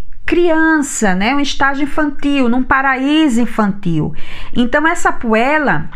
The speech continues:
essa eterna filha, vai haver aí uma identificação com a ânima do pai, tá? E isso ocorre inconscientemente, tá? Isso aqui que a gente tá falando,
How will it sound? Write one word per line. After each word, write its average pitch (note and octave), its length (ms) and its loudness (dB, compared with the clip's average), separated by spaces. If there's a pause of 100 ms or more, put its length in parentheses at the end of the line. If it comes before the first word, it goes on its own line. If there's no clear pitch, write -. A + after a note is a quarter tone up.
essa G#3+ 220 -2
eterna B3+ 480 0
filha, A3+ 680 0 (800)
vai B3+ 320 2
haver C4 260 0
aí B3 200 0
uma C4+ 180 0
identificação A#3+ 1400 0 (460)
com G4+ 340 4
a F#4+ 140 2
ânima D#4 580 0 (380)
do F4+ 120 2
pai, B3+ 480 0 (720)
tá? A3+ 340 0 (520)
E D#4 320 2
isso F4+ 260 0
ocorre C4+ 640 0
inconscientemente, C#4+ 1300 0
tá? G#3+ 380 0
Isso C#4+ 480 0
aqui A#3+ 300 -2
que B3+ 80 -2
a A#3+ 60 0
gente G#3+ 160 0
tá F#3+ 100 -2
falando, F#3 760 0